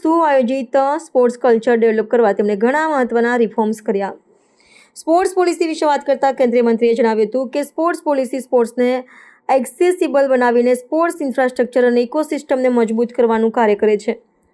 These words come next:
વડાપ્રધાન શ્રીના માર્ગદર્શનમાં સ્પોર્ટ્સ પોલિસીમાં ગુડ ગવર્નન્સ પણ લાગુ કરાયું છે. સ્પોર્ટ્સ ગવર્નન્સ એથ્લેટિક્સ સેન્ટ્રિક બનાવવા સાથે મહિલાઓને ફેડરેશનમાં પ્રતિનિધિત્વ મળે અને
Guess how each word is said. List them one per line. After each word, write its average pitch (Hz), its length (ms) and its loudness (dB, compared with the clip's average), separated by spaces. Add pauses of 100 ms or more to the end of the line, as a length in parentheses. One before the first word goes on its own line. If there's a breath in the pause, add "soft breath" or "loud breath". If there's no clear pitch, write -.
(520 loud breath)
વડાપ્રધાન 359 520 0
શ્રીના 320 360 -2
માર્ગદર્શનમાં 269 680 -2
સ્પોર્ટ્સ 320 340 -4
પોલિસીમાં 262 520 -2
ગુડ 233 180 -2
ગવર્નન્સ 240 400 -2
પણ 233 200 2
લાગુ 220 280 0
કરાયું 220 320 0
છે. 285 140 -4
સ્પોર્ટ્સ 233 420 0
ગવર્નન્સ 220 480 -2
એથ્લેટિક્સ 214 420 -4
સેન્ટ્રિક 208 420 -2
બનાવવા 208 360 -2
સાથે 240 280 -4 (440 soft breath)
મહિલાઓને 339 600 2 (140)
ફેડરેશનમાં 254 580 0
પ્રતિનિધિત્વ 226 640 0
મળે 233 240 2
અને 226 100 0